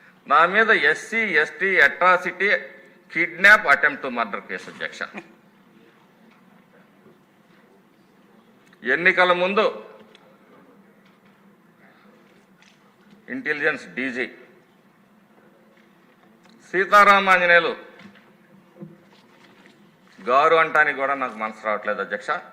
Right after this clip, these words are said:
ఎస్పీ రవిశంకర్ రెడ్డి ఆఫీస్కి నన్ను పిలిపించి స్పీకర్ on చేసి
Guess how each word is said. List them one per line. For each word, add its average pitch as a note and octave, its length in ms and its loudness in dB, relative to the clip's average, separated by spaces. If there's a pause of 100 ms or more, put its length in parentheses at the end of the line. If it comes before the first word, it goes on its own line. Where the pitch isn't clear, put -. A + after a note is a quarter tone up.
(2250)
ఎస్పీ C#3+ 460 -2
రవిశంకర్ C3+ 540 -2
రెడ్డి A2+ 380 -2 (680)
ఆఫీస్కి B2 480 -8
నన్ను G#2+ 200 -6
పిలిపించి A2 720 -12 (1300)
స్పీకర్ G#3 520 2
on D#3+ 280 6
చేసి C3+ 360 -4